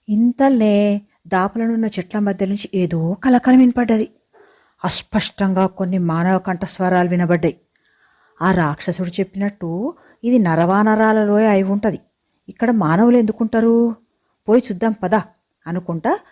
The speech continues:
యశపాలుడు కదిలిండు. జయకేతుడు కూడా అనుసరించి వెళ్ళిండు.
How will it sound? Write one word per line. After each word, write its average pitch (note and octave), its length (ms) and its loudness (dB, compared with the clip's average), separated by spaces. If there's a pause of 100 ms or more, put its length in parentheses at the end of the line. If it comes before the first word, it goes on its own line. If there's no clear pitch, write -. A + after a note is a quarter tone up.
(200)
యశపాలుడు F3 580 -4
కదిలిండు. C#4+ 440 0 (580)
జయకేతుడు G3 560 -2
కూడా D#3 460 -2
అనుసరించి F3+ 500 -2
వెళ్ళిండు. B3+ 400 0